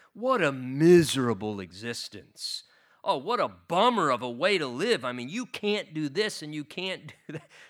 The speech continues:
do that." And the reality is, no, I choose not to do that. I don't have to do that anymore. And quite honestly,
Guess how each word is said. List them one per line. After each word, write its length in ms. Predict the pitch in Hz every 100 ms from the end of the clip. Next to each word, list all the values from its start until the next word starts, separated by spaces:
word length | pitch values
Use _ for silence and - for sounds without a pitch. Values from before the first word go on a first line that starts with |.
| -
do 220 | 165 170
that." 260 | 160 196 151
And 80 |
the 80 | 170
reality 520 | 165 165 180 175 156
is, 280 | 156 147 - - - _
no, 180 | 190 190
I 120 | 156 170
choose 640 | - - 247 302 294 160
not 280 | 127 120 -
to 80 | 110
do 220 | 107 104
that. 380 | 92 90 120 - _ _
I 100 | -
don't 180 | 240 233
have 480 | 156 220 285 302 -
to 80 | 190
do 260 | 139 135 110
that 280 | 107 104 -
anymore. 720 | 117 110 104 95 98 110 151 - -
And 160 | 156 156
quite 260 | 214 240
honestly, 460 | 226 262 226 -